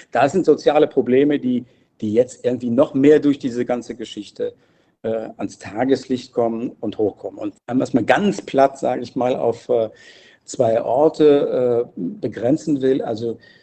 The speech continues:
Jerusalem ist eine ganz andere Welt insgesamt wie Tel Aviv. Ich habe in Tel Aviv Leute kennengelernt, die waren noch nie in Jerusalem.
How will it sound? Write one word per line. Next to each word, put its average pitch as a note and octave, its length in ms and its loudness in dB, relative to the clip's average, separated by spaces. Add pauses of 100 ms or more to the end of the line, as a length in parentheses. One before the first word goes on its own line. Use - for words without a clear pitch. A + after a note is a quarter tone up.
(220)
Jerusalem D3 760 4 (340)
ist - 160 -18
eine G#2+ 160 0
ganz E3 280 2
andere A#2+ 380 2
Welt A2 280 4
insgesamt B2 640 -4
wie G#2+ 100 -4
Tel A2+ 180 2
Aviv. E2+ 420 -8 (640)
Ich - 140 -4
habe - 160 0
in B2 80 4
Tel A#2 160 4
Aviv A#2 280 4
Leute D3 260 2
kennengelernt, C3+ 440 0
die B2 80 -4
waren C3 140 0
noch B2 120 -2
nie C3+ 120 0
in D#3+ 80 0
Jerusalem. A2+ 520 -4